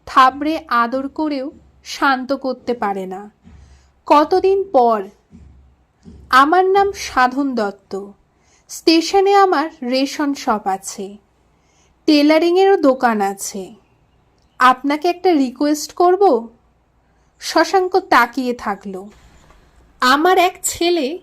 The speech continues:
কথা বলতে পারে না, একখানা হাত বাড়েনি। বাবলু আপনার এই কুকুরকে মানুষ করেছে এই কমাস। প্রথমে এসে তো বাবলুর একখানা শাল ছিঁড়ে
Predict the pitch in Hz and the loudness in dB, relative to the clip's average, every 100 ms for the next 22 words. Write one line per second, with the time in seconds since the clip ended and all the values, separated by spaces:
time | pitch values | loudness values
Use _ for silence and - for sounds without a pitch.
0 | _ - 262 247 247 269 269 247 233 226 | _ 2 4 4 -2 -4 -2 -2 -2 -4
1 | 202 190 190 190 185 208 _ _ _ _ | -4 -8 -10 -14 -18 -20 _ _ _ _
2 | _ _ _ _ 277 330 330 - 392 381 | _ _ _ _ -2 0 -4 -4 -2 2
3 | 381 294 302 294 302 - 240 233 226 220 | 0 0 -2 -2 -6 -14 -4 -2 -2 -2
4 | 208 190 214 220 _ _ _ _ _ _ | -6 -8 -14 -20 _ _ _ _ _ _
5 | _ _ 233 285 277 277 311 359 330 330 | _ _ 0 2 2 2 0 2 0 -2
6 | 330 339 359 359 - 285 320 320 - 359 | -6 -2 -2 -4 -6 -6 -4 -6 -6 -6
7 | 277 330 _ _ 247 247 262 269 294 - | -6 -10 _ _ -8 -4 -2 -2 -6 -6
8 | 349 339 339 - 349 311 - 214 202 196 | -2 -2 -4 -4 -6 -4 -4 -4 -4 -10
9 | 208 - - _ _ _ _ _ _ _ | -14 -20 -20 _ _ _ _ _ _ _
10 | _ _ _ 330 339 349 403 392 392 339 | _ _ _ 0 0 0 -2 0 0 -2
11 | 339 370 381 339 339 - - 233 240 233 | -2 -6 -2 -2 -4 -10 -8 -2 0 0
12 | 269 330 330 320 - 370 349 359 - 285 | -2 0 -2 -4 -6 -4 -2 -4 -4 -2
13 | 269 294 - 349 339 277 | -2 -2 -6 -6 -4 -6